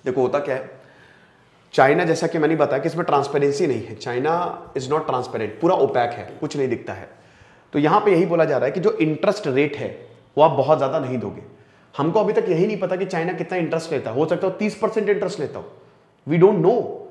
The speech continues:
Chinese apps की अभी बहुत देख ही रहे हैं कि अभी काफ़ी भारत में भी बड़ी दिक्कतें हो रही हैं, Chinese ऐप जिस तरीके से blackmail कर रही है और सबको पकड़ा जा रहा है, तो China भी वैसे ही काम करता है,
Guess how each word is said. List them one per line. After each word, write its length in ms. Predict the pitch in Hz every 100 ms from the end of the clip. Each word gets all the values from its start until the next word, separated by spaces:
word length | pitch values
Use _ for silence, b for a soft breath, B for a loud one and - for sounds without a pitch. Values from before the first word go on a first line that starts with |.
| - - -
Chinese 380 | 131 156 190
apps 380 | - 123 160 -
की 120 | -
अभी 140 | 180 175
बहुत 480 | 151 160 - - -
देख 200 | 131 147
ही 60 | 190
रहे 100 | 185
हैं 80 | 170
कि 60 |
अभी 180 | 170 175
काफ़ी 340 | 175 139 170 160
भारत 320 | 127 135 156
में 80 | 156
भी 80 | 160
बड़ी 160 | 156
दिक्कतें 360 | 151 135 147 156
हो 100 | 147
रही 140 | 143
हैं, 160 | 131 - B B -
Chinese 340 | 135 143 160
ऐप 100 | 147
जिस 220 | 139 143
तरीके 240 | 143 135 151
से 100 | 147
blackmail 380 | 135 131 143 151
कर 140 | 139
रही 200 | 131 127
है 60 | 123
और 80 |
सबको 240 | 123 120 147
पकड़ा 300 | 131 156 165
जा 140 | 151
रहा 180 | 135 120
है, 100 | 120 B B B -
तो 60 |
China 400 | 170 165 151 180
भी 80 | 233
वैसे 220 | 220 185
ही 60 | 202
काम 220 | 190 160
करता 220 | 135 -
है, 140 | 101